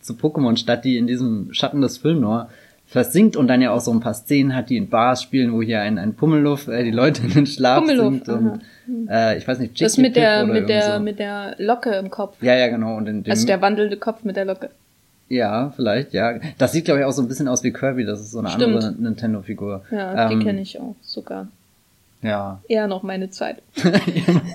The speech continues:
Speaker 1: Die kenn ich zum Beispiel nur aus so einem Brawl-Spiel oder so, wo ganz viele verschiedene
Speaker 2: Mhm.
Speaker 1: Nintendo-Figuren aufeinander einschlagen. Vielleicht sogar auch ein Pikachu, wer kann das?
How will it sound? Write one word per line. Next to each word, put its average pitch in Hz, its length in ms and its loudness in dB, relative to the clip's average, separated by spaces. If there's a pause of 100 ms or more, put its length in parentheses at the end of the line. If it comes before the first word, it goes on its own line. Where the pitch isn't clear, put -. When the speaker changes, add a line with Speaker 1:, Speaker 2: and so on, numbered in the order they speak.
(880)
Speaker 1:
Die 160 100 2
kenn 175 140 0
ich 151 100 -2
zum 127 80 -4
Beispiel 131 260 -2
nur 131 200 0
aus 113 340 -6
so 120 100 -6
einem 107 440 -6 (200)
Brawl-Spiel 123 800 -2
oder 92 220 -6
so, 107 160 -8
wo 104 80 -8
ganz 113 220 -6
viele 113 180 -10
verschiedene 107 360 -6
Speaker 2:
Mhm. - 60 0
Speaker 1:
Nintendo-Figuren 101 680 -4
aufeinander 107 440 -4
einschlagen. 107 480 -6
Vielleicht 107 260 -6
sogar 131 220 -2
auch - 100 -4
ein 127 100 -4
Pikachu, 120 440 -14
wer 101 100 -10
kann 104 160 -12
das? 107 180 -14